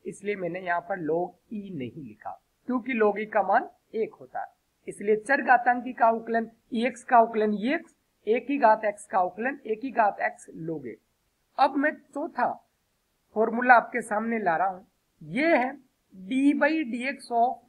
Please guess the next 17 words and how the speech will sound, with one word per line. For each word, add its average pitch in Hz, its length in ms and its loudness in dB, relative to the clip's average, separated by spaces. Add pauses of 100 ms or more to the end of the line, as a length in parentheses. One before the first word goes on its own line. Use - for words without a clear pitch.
(180)
log 180 240 -2
x। - 180 -12 (560)
इसको 311 320 -2
कहा 269 260 6
जाता 285 300 0
है 320 60 0 (180)
लघु 196 340 2
गणकीय 220 540 -4 (140)
फलन, 101 220 -10 (640)
इसको 277 360 -2
कहा 254 280 6
जाता 254 320 4
है 277 60 4
दोस्तों 226 480 -8 (360)
लघु 226 520 0
गणकीय 214 580 -4 (140)
फलन। 98 200 -12